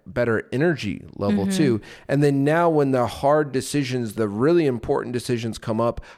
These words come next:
Speaker 1: I have a lot of mental clarity and I have a lot of discipline that I can easily use that brain power on. And so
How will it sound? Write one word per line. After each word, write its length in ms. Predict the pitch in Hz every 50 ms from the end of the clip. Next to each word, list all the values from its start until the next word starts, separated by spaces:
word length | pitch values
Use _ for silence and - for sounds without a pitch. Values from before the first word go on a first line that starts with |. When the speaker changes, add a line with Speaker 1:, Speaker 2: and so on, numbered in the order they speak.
| - -
Speaker 1:
I 80 | 110
have 80 | 135 131
a 60 | 131
lot 200 | 127 135 135 131
of 60 | 123
mental 500 | 117 113 123 143 160 160 - 156 143 131
clarity 560 | - - - 123 127 131 131 127 123 120 -
and 140 | - 123 127
I 80 | 131 127
have 320 | 117 104 131 127 151 143
a 20 | 139
lot 220 | 123 120 113 110
of 100 | 107 92
discipline 480 | - 120 107 - 113 - - 117 110 110
that 100 | 107 107
I 100 | 104 104
can 260 | - 110 107 104 98 - - - - - -
easily 720 | 123 135 135 131 120 127 123 120 117 117 113 110 104 98 - - - -
use 240 | 117 127 131 120 117
that 200 | 127 113 101 -
brain 260 | 113 117 131 156 160
power 340 | - - 110 95 104 104 101
on. 200 | 101 104 107 110
And 100 | 113 113
so 320 | 107 - 123 120 113 110